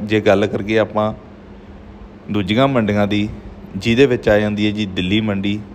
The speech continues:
ਦਿੱਲੀ ਮੰਡੀ ਦਾ ਜਿਹੜਾ ਰੇਟ ਰਿਹਾ ਹੈ, ਉਹ ਸਾਢੇ ਪੈਂਹਠ ਸੌ ਰੁਪਈਏ ਰਿਹਾ ਬਾਈ। ਉਸ ਤੋਂ ਬਾਅਦ ਗੱਲ ਕਰੀਏ ਹਿਸਾਰ ਮੰਡੀ ਦੀ,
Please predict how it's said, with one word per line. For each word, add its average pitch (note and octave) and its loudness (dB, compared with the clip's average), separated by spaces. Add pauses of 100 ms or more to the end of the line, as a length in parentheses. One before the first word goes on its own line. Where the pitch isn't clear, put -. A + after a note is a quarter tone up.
ਦਿੱਲੀ G#2+ 2
ਮੰਡੀ A#2 0
ਦਾ A2 6
ਜਿਹੜਾ G#2 4
ਰੇਟ F2+ 0
ਰਿਹਾ F#2 4
ਹੈ, F#2+ 2 (320)
ਉਹ A#2 0
ਸਾਢੇ G#2+ 0
ਪੈਂਹਠ G2 0
ਸੌ A#2+ 4
ਰੁਪਈਏ G#2 0
ਰਿਹਾ G#2 2
ਬਾਈ। G#2 0 (1300)
ਉਸ A#2 0
ਤੋਂ C3+ 2
ਬਾਅਦ A#2 4
ਗੱਲ G#2+ 4
ਕਰੀਏ G#2+ 0 (220)
ਹਿਸਾਰ G2 4
ਮੰਡੀ G2+ 0
ਦੀ, G#2+ -2